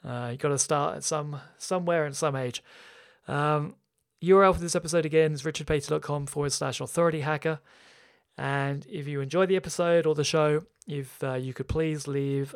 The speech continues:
uh, a review or a rating. If you haven't done so yet, iTunes would be, uh, would have the biggest leverage. They got the biggest ecosystem, and, uh, that helps more people discover the show. But hey, iTunes sucks, and I use Stitcher.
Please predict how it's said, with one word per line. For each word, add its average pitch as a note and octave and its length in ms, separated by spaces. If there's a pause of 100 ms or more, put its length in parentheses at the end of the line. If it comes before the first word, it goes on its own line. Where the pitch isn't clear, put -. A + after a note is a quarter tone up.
uh, B2+ 360
a C3+ 80
review C#3+ 540 (200)
or B2+ 140
a B2 40
rating. F#3 460 (420)
If B2 120
you B2 60
haven't C#3+ 200
done C#3+ 160
so C#3+ 100
yet, C#3 320 (220)
iTunes D3+ 640
would C3 120
be, B2+ 320 (480)
uh, B2 520
would C3+ 140
have B2 80
the B2+ 80
biggest C3 260
leverage. D3+ 420
They C3+ 80
got B2+ 120
the C3+ 60
biggest C3 340
ecosystem, C#3+ 840 (100)
and, B2 500
uh, B2 160
that C3+ 140
helps B2+ 320 (400)
more C#3+ 160
people C3 220
discover D#3+ 420
the D#3 140
show. D#3 320 (340)
But D3 140
hey, C#3 160
iTunes C3+ 400
sucks, C#3+ 420
and C3+ 160
I C3+ 100
use B2 200
Stitcher. D3+ 420